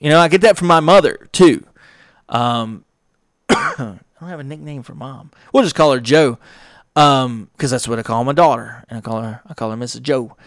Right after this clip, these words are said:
Um, but her name ain't Joe. <laughs> Joe Mama. That's, that's why we'll call her that. So Mom is the best at, like, going out shopping.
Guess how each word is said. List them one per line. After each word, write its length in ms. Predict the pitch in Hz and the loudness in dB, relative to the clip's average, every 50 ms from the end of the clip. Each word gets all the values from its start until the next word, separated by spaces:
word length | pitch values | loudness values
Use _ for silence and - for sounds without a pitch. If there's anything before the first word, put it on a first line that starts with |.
| _ _ - - - _ _ - | _ _ -20 -20 -20 _ _ 0
Um, 600 | 147 143 139 135 131 123 117 117 110 98 - _ _ _ _ _ _ _ - | 2 2 2 2 0 -2 -4 -8 -14 -16 -20 _ _ _ _ _ _ _ 0
but 140 | 160 160 | 2 4
her 160 | 160 185 233 - | 4 4 2 0
name 240 | 139 117 113 113 | -2 -6 -6 -8
ain't 200 | 120 120 113 113 | -10 -10 -10 -12
Joe. 300 | 113 120 127 151 170 165 151 - 151 _ | -10 -8 -8 -8 -8 -10 -14 -20 -16 _
<laughs> 1500 | - 139 - - - 151 - - _ _ _ _ _ _ _ _ _ _ _ _ _ _ - - - _ _ _ _ _ | -6 -6 -6 -6 -8 -14 -14 -16 _ _ _ _ _ _ _ _ _ _ _ _ _ _ -20 -20 -20 _ _ _ _ _
Joe 280 | 135 127 175 226 294 359 | -2 2 4 4 4 4
Mama. 520 | 370 330 262 208 165 143 117 - 196 - _ - | 4 4 4 4 2 0 -4 -10 -12 -16 _ -8
That's, 220 | - 220 214 - | -6 -6 -6 0
that's 280 | 190 214 - - - - | 0 -2 -2 -2 -4 -2
why 120 | 160 139 | 0 0
we'll 140 | 120 95 104 | 0 -2 -4
call 240 | - - 123 120 123 | -6 -4 -4 -4 -4
her 80 | 120 117 | -4 -4
that. 240 | 127 135 139 - - - - - _ | -4 -6 -6 -8 -12 -20 -20 -20 _
So 200 | - - 180 175 | -2 0 0 2
Mom 760 | 175 196 240 285 311 285 214 170 143 131 139 147 151 165 208 _ | 4 4 4 6 6 6 4 4 2 0 -2 -8 -12 -14 -16 _
is 260 | - 151 160 151 131 | -4 -2 -2 0 0
the 120 | 139 147 | -2 -2
best 960 | 139 131 127 127 120 120 165 190 202 180 120 107 - - - - - - - - _ _ _ _ - - _ | -2 -4 -12 -16 -4 2 4 6 6 6 4 0 -4 -4 -6 -6 -6 -12 -16 -18 _ _ _ _ -20 -16 _
at, 200 | - 156 147 139 | 0 0 0 2
like, 160 | 143 135 131 | -2 -6 -4
going 240 | 131 143 147 156 160 | -4 -4 -2 0 0
out 200 | 165 180 202 196 | 0 0 0 -2
shopping. 720 | - - - 208 196 196 185 - 190 185 180 180 175 165 | -2 0 2 4 4 4 4 4 4 2 2 2 -2 -6